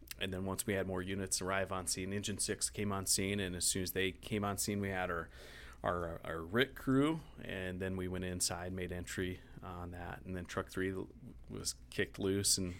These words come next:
was able to join us on the inside of that one too. Now we, we could have made entry through that Alpha side door too,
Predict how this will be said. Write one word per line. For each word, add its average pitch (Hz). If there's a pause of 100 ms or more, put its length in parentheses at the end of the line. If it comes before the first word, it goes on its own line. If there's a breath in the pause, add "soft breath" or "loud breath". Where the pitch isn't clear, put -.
was 101
able 95
to 87
join 95
us 98
on 87
the 90
inside 95
of 92
that 92
one 92
too. 92 (520 loud breath)
Now 135
we, 170
we 175
could 220
have 220
made 185
entry 139
through 131
that 104
Alpha 104
side 117
door 110
too, 113